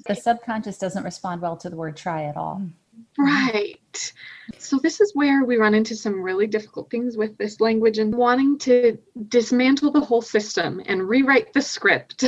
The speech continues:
Speaker 3: <laughs> where different words would be used. But then at the same time acknowledging, "Okay, if I am giving birth and I'm preparing for this experience, I can't dismantle the whole system in my experience." Like, I can't say,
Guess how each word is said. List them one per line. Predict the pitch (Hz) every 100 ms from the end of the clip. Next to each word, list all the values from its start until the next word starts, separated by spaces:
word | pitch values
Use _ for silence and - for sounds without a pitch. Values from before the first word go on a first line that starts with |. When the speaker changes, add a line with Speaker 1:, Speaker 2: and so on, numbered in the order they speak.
| 226 208 -
Speaker 3:
<laughs> | - _ 175
where | 208 190 190
different | 277 285 247 240
words | 233 226 214
would | 233 214
be | 208
used. | 202 175 185 - - - - _ _
But | 226 214
then | - 302 277
at | 254
the | 240
same | 240 233
time | 226 208 208
acknowledging, | 196 190 190 185 190
"Okay, | 196 208 190
if | 190 -
I | 202 254
am | 254 214
giving | 214 220 277
birth | 254 190 208
and | 392
I'm | 180
preparing | 190 - - 220 220 226 240
for | 240
this | 214 208
experience, | 202 - 202 196 -
I | 220 226
can't | - 269 202 156 - - _ _ -
dismantle | 208 208 190 180 185
the | 190
whole | 190
system | 175 175 - - 175 180 - -
in | 233 226
my | 180
experience." | - - - 180 - - _ 214
Like, | 190 170 - _ _ _ _ _ _ _
I | 196
can't | 196 202 - 214
say, | 196 185 180